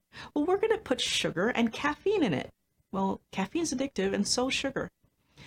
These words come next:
So we took out one addictive substance and replaced it with something else. And then over the course of years, as we've learned that sugar is not great for our health, that sugar was causing us to get,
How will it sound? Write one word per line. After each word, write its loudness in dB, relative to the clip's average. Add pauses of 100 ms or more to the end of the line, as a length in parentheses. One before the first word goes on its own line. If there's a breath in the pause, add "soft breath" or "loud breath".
So 0
we 4
took 0
out 4
one 4
addictive 0
substance 0
and 0
replaced -2
it -4
with -4
something -2
else. -6 (840)
And 6
then 4 (300)
over 2
the 4
course 0
of 0
years, 2
as 4
we've 4
learned 4 (420)
that 0 (600)
sugar 2 (400)
is -6
not 0
great 2
for -4
our 0
health, 0 (100)
that -8
sugar 2
was -4
causing 2
us 2
to -2
get, 0